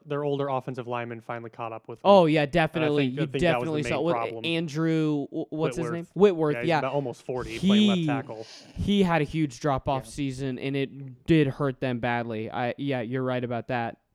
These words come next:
Speaker 2: Uh, Jake, what did you have for the
Speaker 3: Uh,
Speaker 2: Rams?
Speaker 3: I'll give him a D.
Speaker 2: Give him the D.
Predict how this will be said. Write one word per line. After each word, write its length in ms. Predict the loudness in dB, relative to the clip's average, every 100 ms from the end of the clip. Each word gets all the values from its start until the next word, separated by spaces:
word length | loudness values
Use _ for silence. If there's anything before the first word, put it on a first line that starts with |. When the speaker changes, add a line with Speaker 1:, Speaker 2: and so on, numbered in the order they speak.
| -8
Speaker 2:
Uh, 280 | -6 -6 -6
Jake, 320 | -4 -4 -4
what 180 | -6 -6
did 140 | -4
you 80 | -4
have 160 | -4
for 80 | -6
the 80 | -6
Speaker 3:
Uh, 60 | -4
Speaker 2:
Rams? 220 | -2 -2
Speaker 3:
I'll 140 | -4 -6
give 140 | -8
him 60 | -10
a 40 |
D. 340 | -14 -18 -18 -20 _ _ _ _ _ _ _ _ -6
Speaker 2:
Give 160 | -4
him 100 | -2
the 60 | -4
D. 400 | -2 -2 -2